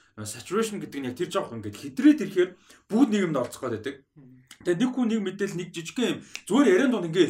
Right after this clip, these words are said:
Speaker 1: хэлчихэнгүүт тэрийн pick up-ыг нэг нь comment хийчихэнгүүт бүгдээрээ тэрийг ингэчдэг. Одоо сая тэгж байгаа байхгүй юу? Нэг сэтгүүлч Kristen Stewart-тэй нөө нэг та Spencer кинотой холбоотой ингээд интервью хийж агаад дундуур нь зүгээр random асууж байгаа байхгүй юу? Роберт Pattinson-ы Batman ингээд хайптай байна.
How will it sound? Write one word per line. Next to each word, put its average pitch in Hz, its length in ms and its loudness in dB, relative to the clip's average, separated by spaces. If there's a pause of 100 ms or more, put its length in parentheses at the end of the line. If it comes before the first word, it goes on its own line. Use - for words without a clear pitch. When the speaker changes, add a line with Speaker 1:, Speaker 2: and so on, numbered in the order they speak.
Speaker 1:
хэлчихэнгүүт 151 280 -4 (280)
тэрийн 226 240 4
pick 214 160 -2
up-ыг 180 320 2
нэг 165 160 0
нь 247 160 4
comment 165 240 -4
хийчихэнгүүт - 340 -6 (300)
бүгдээрээ 208 480 4
тэрийг 123 240 -6
ингэчдэг. 104 320 -10
Одоо 147 160 -4
сая 233 160 -4
тэгж 190 160 -8
байгаа 214 240 -4
байхгүй 107 160 -8
юу? - 80 -16 (320)
Нэг 247 160 2
сэтгүүлч - 460 -6 (580)
Kristen 202 320 -2
Stewart-тэй 160 880 -2 (240)
нөө 123 240 -4
нэг 127 160 -10
та 131 160 -2
Spencer 185 400 -6
кинотой 156 320 -6
холбоотой 147 520 -6
ингээд 123 200 -2
интервью 120 400 -6
хийж 117 240 -8
агаад 165 240 -4 (280)
дундуур 185 360 0
нь 202 80 0
зүгээр 151 200 2 (120)
random 120 160 -6
асууж - 160 -14
байгаа 135 160 -8
байхгүй - 120 -6
юу? 120 80 0
Роберт 143 200 -6
Pattinson-ы 131 480 -10
Batman 117 400 -4
ингээд 104 160 -6
хайптай 120 520 -6
байна. - 140 -2